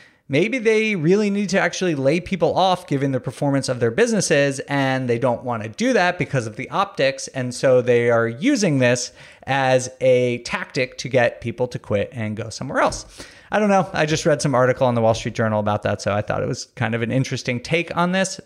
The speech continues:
But overall, I don't think that if there is a recession, we are gonna see a dramatic shift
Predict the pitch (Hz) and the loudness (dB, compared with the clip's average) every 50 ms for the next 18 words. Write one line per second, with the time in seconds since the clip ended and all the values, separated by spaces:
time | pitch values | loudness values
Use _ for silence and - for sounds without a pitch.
0 | _ - - 220 - 262 285 277 269 233 214 202 202 190 196 - - - - - | _ -2 -2 0 2 2 4 4 4 4 4 4 2 2 0 -6 -18 -20 -20 -20
1 | _ _ - _ - 170 208 240 269 285 277 220 - - - - 185 185 196 196 | _ _ -20 _ -2 0 2 2 4 2 2 0 -2 -6 -4 0 0 0 0 -2
2 | - - _ 131 127 147 139 139 139 135 - - - 170 180 175 180 190 185 175 | -6 -14 _ -4 0 2 2 4 2 0 -2 -2 0 0 0 0 2 0 2 2
3 | 170 165 139 147 143 131 127 - - 127 131 127 - 175 165 147 143 143 147 139 | 2 2 0 0 -4 -4 -4 0 2 2 2 2 0 -6 -6 -4 -4 -2 -4 -2
4 | 135 139 139 135 135 - 143 135 135 135 - 135 117 - 139 127 120 123 123 123 | -2 -2 -2 -2 -2 -4 -4 -2 -2 -2 -4 -4 -4 -2 -2 0 0 0 0 0
5 | 127 131 131 131 - - - - - - - - 127 113 127 - - - - - | 2 2 0 0 0 -8 -12 -8 -8 -6 -4 0 0 0 0 0 -4 -16 -18 -18